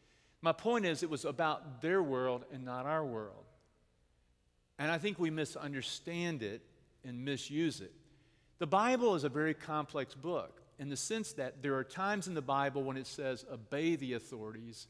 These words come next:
and bow down before the authorities." And there are other times when it says, "Resist the authorities and resist what's happening."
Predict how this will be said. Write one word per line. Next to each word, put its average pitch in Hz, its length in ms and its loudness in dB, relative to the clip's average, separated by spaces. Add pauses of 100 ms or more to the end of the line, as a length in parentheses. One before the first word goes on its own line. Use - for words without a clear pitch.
(140)
and 123 160 -12
bow 147 280 0
down 156 340 -2
before 123 300 -6
the 113 100 -4
authorities." 110 580 -10 (360)
And 160 100 -4
there 185 60 2
are - 20 4
other 202 120 4
times 165 340 -2
when 165 100 -8
it 135 60 -8
says, 151 320 -6
"Resist 156 480 -2
the 123 120 -4
authorities 110 680 -8 (680)
and 131 140 -6
resist 147 420 0
what's 123 200 -4
happening." 113 440 -14